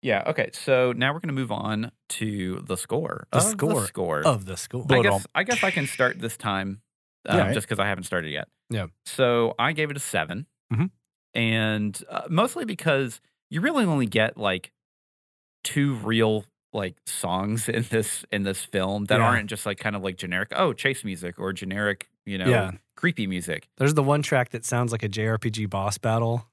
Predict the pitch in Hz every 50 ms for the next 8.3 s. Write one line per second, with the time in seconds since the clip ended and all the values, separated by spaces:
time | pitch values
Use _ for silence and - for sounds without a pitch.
0 | _ _ - 147 143 123 101 82 87 123 117 - - 123 117 113 110 110 101 -
1 | - - 170 120 165 151 151 - - 170 170 156 165 175 - 151 156 170 175 196
2 | 220 240 - - 127 135 - - 175 156 135 127 - 135 143 143 147 139 147 139
3 | 147 143 139 160 151 - 156 143 160 151 143 143 139 - - 131 117 110 104 -
4 | _ _ _ _ _ _ _ _ _ _ _ _ _ - - 165 160 160 - 175
5 | 147 156 151 - 147 139 151 190 190 - 208 214 214 226 214 190 180 190 208 185
6 | 165 135 127 120 110 135 175 - - - 175 - - 165 151 135 143 139 135 127
7 | 131 139 135 139 147 170 175 175 156 - - 131 117 120 - - 127 123 117 101
8 | 113 110 107 107 104 -